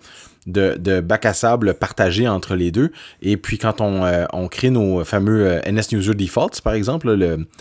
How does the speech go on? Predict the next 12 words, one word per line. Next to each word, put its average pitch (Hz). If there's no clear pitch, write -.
cette -
classe, 101
euh, 85
de, 82
euh, 76
f-, -
de 98
fondation 101
qui 107
vous 92
permet 101
de, 90